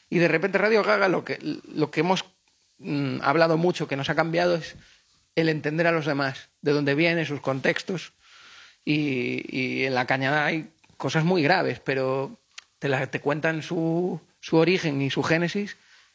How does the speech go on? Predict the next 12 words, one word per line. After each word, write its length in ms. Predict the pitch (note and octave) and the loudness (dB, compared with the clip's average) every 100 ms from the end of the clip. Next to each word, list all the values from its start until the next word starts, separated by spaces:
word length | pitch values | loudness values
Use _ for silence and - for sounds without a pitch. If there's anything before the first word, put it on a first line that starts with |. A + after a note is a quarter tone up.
| _ _ - - _ - | _ _ -20 -20 _ -12
Y 140 | B2+ | -8
es 120 | A#2+ | -8
que 140 | - D3+ | -4 -4
dices, 300 | C3+ B2 A#2 | -2 -6 -10
"Es 80 | A#2+ | -10
que 120 | C3 | -6
yo, 240 | C#3+ E3 - - _ - | -2 -2 -4 -16 _ -12
si 160 | - | -4
hubiese 200 | D#3 D#3 | -2 -2
estado 280 | D3+ E3+ E3 | 0 2 4
ahí, 160 | D3+ F#3 | 4 2
hubiese, 360 | E3+ D#3+ E3 | 0 -2 -4